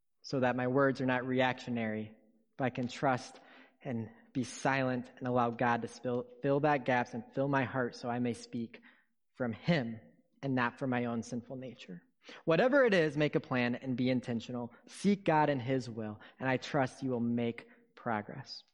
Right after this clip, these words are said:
And so that's what we desire to do together. Because we are collecting these building blocks, m-, building a life of meaning, of purpose, of love,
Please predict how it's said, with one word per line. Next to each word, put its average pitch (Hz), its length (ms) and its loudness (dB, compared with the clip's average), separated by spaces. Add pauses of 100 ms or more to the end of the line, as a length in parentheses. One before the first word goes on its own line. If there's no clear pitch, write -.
(920)
And 151 100 -2
so 175 460 2 (100)
that's 160 220 2
what 165 100 4
we 160 140 2
desire 139 460 4
to 135 140 -6
do 127 360 -2 (240)
together. 165 580 -4 (1900)
Because 151 320 2
we 185 120 4
are 180 200 6
collecting 190 560 2
these 208 180 4
building 139 380 4
blocks, 135 500 2 (1160)
m-, 131 200 0
building 240 520 4
a 208 140 4
life 151 560 2 (460)
of 135 120 -4
meaning, 156 580 2 (540)
of - 140 -10
purpose, - 640 0 (220)
of 127 180 -4
love, 151 520 2